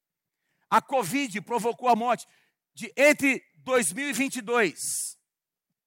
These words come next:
aliás, dois mil e vinte até dois mil e vinte e três,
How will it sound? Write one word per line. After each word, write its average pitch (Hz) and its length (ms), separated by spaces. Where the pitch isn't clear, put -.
aliás, 185 220
dois 202 160
mil 269 100
e 254 60
vinte 240 320
até 240 160
dois 240 160
mil 247 100
e - 20
vinte 220 180
e 175 60
três, 208 560